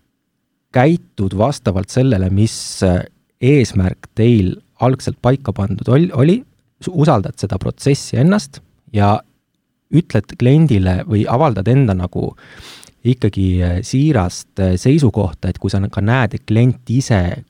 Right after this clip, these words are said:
võitleb selle eesmärgi vastu või ta ei anna sulle soovitud vastuseid või on ise fookusest väljas, on, et sa julged seda öelda elevant ruumist välja, eks ole.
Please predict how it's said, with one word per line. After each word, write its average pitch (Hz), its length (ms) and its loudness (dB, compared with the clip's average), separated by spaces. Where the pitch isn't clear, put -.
võitleb 113 440 -2
selle 104 260 -4
eesmärgi 101 420 -4
vastu 104 400 -4
või 95 120 0
ta 98 80 -2
ei 95 80 0
anna 104 200 2
sulle - 180 -6
soovitud 101 400 -2
vastuseid 104 460 -2
või 95 160 0
on 98 160 2
ise 104 240 0
fookusest - 480 -4
väljas, 98 320 0
on, - 80 -8
et - 80 -8
sa 104 120 0
julged 110 340 2
seda - 220 -8
öelda 104 260 0
elevant 107 420 2
ruumist 104 320 -2
välja, - 240 -4
eks - 200 -14
ole. 170 100 -12